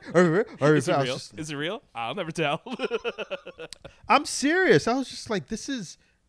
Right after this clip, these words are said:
Speaker 1: is this video? Like, what is this?" Um, it was, it was amazing. And I, and I love the whole, um, jumping between, like, his space battle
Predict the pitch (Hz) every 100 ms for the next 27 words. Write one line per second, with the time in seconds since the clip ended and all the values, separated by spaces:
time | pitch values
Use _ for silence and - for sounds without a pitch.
0 | - 113 117 - 139 277 440 466 427 -
1 | 170 180 _ - 139 277 330 - - 76
2 | - - 117 107 101 101 117 147 131 104
3 | - _ _ _ _ _ _ - 135 147
4 | 123 117 107 113 101 101 107 117 117 117
5 | 107 127 120 110 107 - 104 95 92 90
6 | 85 _ _ _ _ 92 87 82 76 -
7 | 104 87 95 78 80 - 95 87 82 78
8 | 78 76 - - - - 98 - - 87
9 | 80 82 80 78